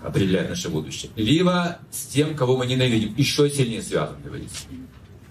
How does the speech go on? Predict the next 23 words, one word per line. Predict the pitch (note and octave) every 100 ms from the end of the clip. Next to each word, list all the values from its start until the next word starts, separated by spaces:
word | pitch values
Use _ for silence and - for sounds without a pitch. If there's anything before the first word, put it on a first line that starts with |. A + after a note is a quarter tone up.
| - -
Вот | F#2+
когда | - G#2 G2
мы |
ненавидим | F#2 G2 C3 E3 D3+
кого-то | C#3 A2
или | G2+
боимся | G2 A2+ E3+ E3+ B2+ -
сильно | - - F#2+ -
очень, | - - - - - - -
еще | C3 C#3+
сильнее | C#3+ D3 D3+ C#3+ C3+
тонкая | A#2+ A2+ G2
связь | F2 F#2+ E2 - - -
умственная. | F#2 F2+ - - - - - - - - -
Вот. | - - -
Поэтому | B2 C3+ C#3+ B2
представьте, | - B2+ - A#2 G#2
если | G2 -
я, | G2 F2 D#2+
скажем, | - D#2 D2+ D2+ -
живу | - E2 D2 C#2+ - -
в | F2
Америке, | E2+ D#2+ F#2 C#3 D#3+ E3+